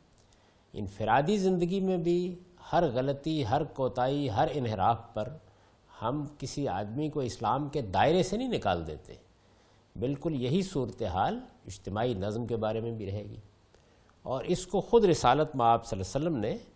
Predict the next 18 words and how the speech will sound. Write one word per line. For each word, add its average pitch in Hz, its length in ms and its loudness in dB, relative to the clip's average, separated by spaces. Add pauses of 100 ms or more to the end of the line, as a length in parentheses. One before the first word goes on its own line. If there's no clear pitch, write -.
(460)
آگے 180 320 4
متعین 185 440 2
کر 85 160 -6
دیا 80 260 -14
ہے، - 120 -20 (680)
وہ 101 160 -8
زیر 117 240 0
بحث 165 300 4
آ 160 60 4
جائے 143 300 -2
گا، 139 100 -12 (460)
کیونکہ 151 320 -2
جہاں 139 260 0
تک 147 240 -4
نظم 196 420 2
کا 226 140 2
تعلق 135 480 0
ہے 113 180 -6